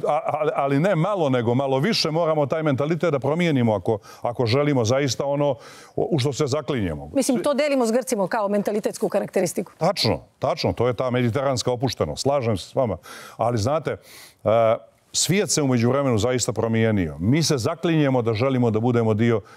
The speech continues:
Speaker 1: evropske porodice. Sva istraživanja javnog mnjenja kažu da osamdeset posto ljudi u Crnoj Gori želi Evropsku uniju. Da li svi razumijemo šta to podrazumijeva? Veliko je pitanje. Ali za, za početak meni je to ohrabrujuće. E sada, znate, morate da imate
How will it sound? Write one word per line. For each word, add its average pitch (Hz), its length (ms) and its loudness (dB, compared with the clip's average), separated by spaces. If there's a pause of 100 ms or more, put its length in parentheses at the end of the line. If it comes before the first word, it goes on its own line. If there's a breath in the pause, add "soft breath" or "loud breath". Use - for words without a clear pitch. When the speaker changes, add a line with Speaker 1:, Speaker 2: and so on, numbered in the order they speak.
(120)
Speaker 1:
evropske 120 440 -2
porodice. 101 560 -2 (360 loud breath)
Sva 165 300 0
istraživanja 135 600 0
javnog 123 320 0
mnjenja 120 320 2
kažu 117 340 -2
da 113 80 2
osamdeset 110 520 -2
posto 117 280 -2
ljudi 110 440 2 (200 loud breath)
u 113 80 0
Crnoj 117 280 0
Gori 117 200 2
želi 113 260 0
Evropsku 117 400 0
uniju. 101 220 2
Da 127 120 0
li 143 120 -4
svi 156 180 0
razumijemo 139 600 2 (220 loud breath)
šta 165 220 -6
to 147 100 -4
podrazumijeva? 127 640 0
Veliko 147 300 -2
je 143 60 -2
pitanje. 143 440 -2 (240 loud breath)
Ali 151 280 -2
za, 131 260 0
za 147 160 -2
početak 170 480 -2
meni 208 180 0
je 196 80 2
to 208 140 -4
ohrabrujuće. 165 640 -2 (880 soft breath)
E 151 80 0
sada, 160 280 -2
znate, 123 300 -2
morate 143 400 0
da 123 120 0
imate 156 460 0